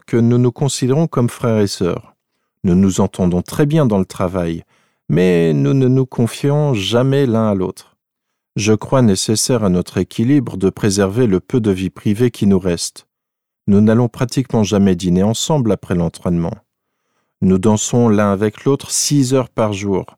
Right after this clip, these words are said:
Qu'aurions-nous à nous dire de plus ? Moi, je suis passionné de mode et je pense même devenir styliste. Gabriela se voit plutôt comédienne et elle prend déjà des cours de théâtre.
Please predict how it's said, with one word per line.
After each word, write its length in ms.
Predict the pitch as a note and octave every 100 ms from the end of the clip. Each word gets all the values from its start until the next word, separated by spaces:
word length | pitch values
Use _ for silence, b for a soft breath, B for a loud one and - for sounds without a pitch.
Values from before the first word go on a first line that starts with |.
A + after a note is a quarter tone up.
| _ _ _ _ _
Qu'aurions-nous 680 | G3+ F#3 C#3 C3+ B2+ G#2 G2
à 60 |
nous 200 | A#2+ C3+
dire 320 | C3+ E3+ E3
de 160 | A2 A#2
plus ? 580 | - - G2+ - - - _ _ _ _ _ _ _ _ _ _
Moi, 380 | F2 F#2+ C3+ - _ _
je 160 | A#2 G2
suis 220 | - F#2+
passionné 500 | - C3+ - F#2+ F2+
de 140 | A2+
mode 500 | B2+ D#3 F3+ D3+ G#2 - -
et 80 |
je 140 | G2 A2
pense 320 | - C#3 -
même 200 | E3+ D3+
devenir 360 | B2 A#2 C#3 -
styliste. 720 | - A#2+ G2 F2+ - - - _ _ _ _ _ -
Gabriela 640 | F#2+ F2 F2+ F#2+ B2+ D#3+
se 160 | E3+ -
voit 220 | G#2 A2
plutôt 340 | - A#2+ - G2+
comédienne 840 | C3+ C3 G2+ F#2 F#2 B2 D#3 G#2 b b b -
et 100 | A#2
elle 140 | B2
prend 200 | - F3
déjà 300 | D3 C3 F3+
des 140 | D3
cours 180 | - D3+
de 140 | C3+ B2+
théâtre. 540 | - F#2 E2+ - -